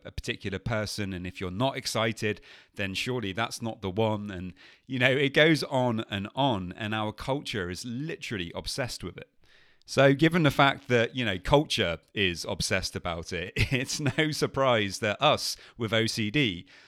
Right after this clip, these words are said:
are really obsessed about it. And, you know, that sadly, it's causing a lot of, uh,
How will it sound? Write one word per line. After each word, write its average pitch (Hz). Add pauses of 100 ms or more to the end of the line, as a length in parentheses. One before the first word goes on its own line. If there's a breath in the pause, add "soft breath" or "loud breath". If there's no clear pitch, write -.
(200 loud breath)
are 135
really 135
obsessed -
about 82
it. 90
And, 110
you 117
know, 92
that 104
sadly, 98
it's 104
causing 104
a 95
lot 92
of, 80
uh, 85